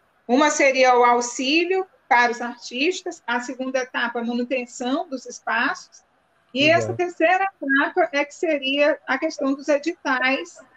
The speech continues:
Speaker 2: E a
Speaker 1: é,
Speaker 2: aquisição.
Speaker 1: que seria já destinado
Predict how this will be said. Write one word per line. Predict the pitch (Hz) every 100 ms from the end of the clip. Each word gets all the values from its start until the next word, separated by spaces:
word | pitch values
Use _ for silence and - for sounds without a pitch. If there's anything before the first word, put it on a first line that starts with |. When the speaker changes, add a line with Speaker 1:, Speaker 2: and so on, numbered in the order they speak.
| 269 - _ _ _ _
Speaker 2:
E | 147 143
a |
Speaker 1:
é, | 240 254 254 247
Speaker 2:
aquisição. | 247
Speaker 1:
que | 226
seria | 294 269 277
já | 285 262 262 277
destinado | 277 - 285 254 262 262